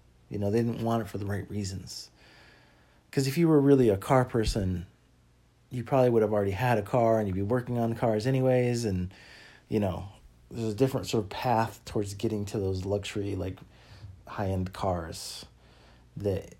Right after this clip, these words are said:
there's a way to do it where you actually enjoy those things and you're really excited about 'em, right? But,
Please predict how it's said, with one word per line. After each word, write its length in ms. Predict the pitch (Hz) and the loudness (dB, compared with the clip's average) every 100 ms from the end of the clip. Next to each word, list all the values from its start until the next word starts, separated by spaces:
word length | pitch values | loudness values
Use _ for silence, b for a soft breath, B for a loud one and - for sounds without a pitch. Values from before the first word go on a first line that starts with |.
| - | -6
there's 180 | 113 | -4
a 60 | 113 | 0
way 160 | 123 117 | 2 2
to 80 | |
do 180 | 107 113 | 2 2
it 100 | 107 | 4
where 160 | 101 92 | 2 0
you 280 | 92 95 101 | 0 2 0
actually 340 | 95 - 92 | 0 -4 -2
enjoy 340 | 87 101 120 | 0 4 6
those 220 | 98 90 - | 4 0 -4
things 340 | 82 82 92 | -8 -8 -10
and 140 | - | -10
you're 220 | - - - | -10 -10 -6
really 320 | 113 110 85 | -4 -2 -4
excited 400 | - 113 110 98 | -4 0 0 -2
about 240 | 82 - | -6 -10
'em, 100 | - | -10
right? 240 | 95 98 - | -8 -8 -8
But, 140 | - | -14